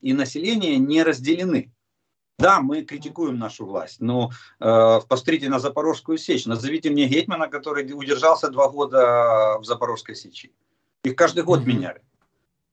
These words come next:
Speaker 1: э, этих гетманов. Поэтому, ну, да, мы критикуем свою власть, но когда вопрос касается внешнего врага, э,
Speaker 2: Ну, это
Speaker 1: посмотрите на
Speaker 2: понятно.
Speaker 1: четырнадцатый год. Власть,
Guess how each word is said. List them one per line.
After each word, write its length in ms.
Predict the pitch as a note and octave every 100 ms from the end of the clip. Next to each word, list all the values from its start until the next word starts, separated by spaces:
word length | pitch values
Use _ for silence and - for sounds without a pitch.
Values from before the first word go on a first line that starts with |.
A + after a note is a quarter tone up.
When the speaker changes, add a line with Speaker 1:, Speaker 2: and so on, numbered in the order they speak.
| _
Speaker 1:
э, 340 | G#2+ A2+ A2+ A2+
этих 280 | - B2 A#2 A2
гетманов. 400 | A2 - F#2+ -
Поэтому, 440 | D3+ F3 F3 E3+
ну, 220 | D#3 E3+ A2
да, 220 | E3+ D3+
мы 120 | C#3+
критикуем 420 | C#3 B2+ C#3 D3+
свою 220 | C3 C#3+ C3
власть, 240 | A2 -
но 80 | B2+
когда 560 | C#3+ C#3 D3 C3+ E3+ B2+
вопрос 360 | B2+ C#3+ B2+
касается 460 | - B2 C3 A#2+ A#2
внешнего 420 | A#2+ B2+ - A#2+
врага, 400 | B2+ B2+ G3 A3 _ _ _ -
э, 640 | B2 A#2 A#2 A#2+ A#2 A#2
Speaker 2:
Ну, 160 | A#2 C#3
это 100 | D3+
Speaker 1:
посмотрите 180 | E3+ C#3
на 60 |
Speaker 2:
понятно. 40 | -
Speaker 1:
четырнадцатый 600 | C3 - C#3+ C3 - C#3
год. 340 | A#2+ G2+ - _ _ _ _ _ _ _ _
Власть, 500 | A#2+ D3+ C3+ - -